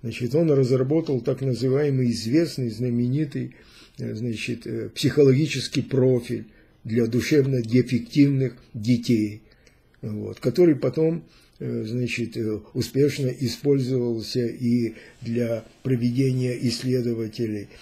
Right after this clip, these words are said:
значит, в трудовом, э, значит, направлении, профессиональном направлении и так далее. К сожалению, значит, со смертью профессора Росолима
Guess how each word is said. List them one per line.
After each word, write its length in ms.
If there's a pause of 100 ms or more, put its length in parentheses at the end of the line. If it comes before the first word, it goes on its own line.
(140)
значит, 500 (140)
в 340 (180)
трудовом, 760 (280)
э, 180
значит, 480
направлении, 920
профессиональном 1120
направлении 760
и 20
так 260
далее. 220
К 80
сожалению, 800 (580)
значит, 540 (100)
со 160
смертью 480
профессора 800
Росолима 720